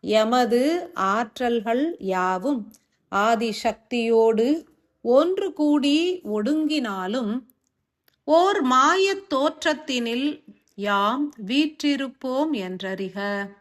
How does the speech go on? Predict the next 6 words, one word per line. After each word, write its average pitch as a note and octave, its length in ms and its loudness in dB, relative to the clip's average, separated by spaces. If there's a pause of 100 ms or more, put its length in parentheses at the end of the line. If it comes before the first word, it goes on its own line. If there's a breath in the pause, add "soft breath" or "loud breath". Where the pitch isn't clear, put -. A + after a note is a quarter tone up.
(500)
உங்களது C4 640 2
சிரசுகளில் A#3+ 880 -4 (420)
பெருத்த E4 560 2
மாற்றங்கள் G#3 760 -2
நிகழ்ந்தேறிடும் F#3+ 1040 -4
வரை G3+ 440 -2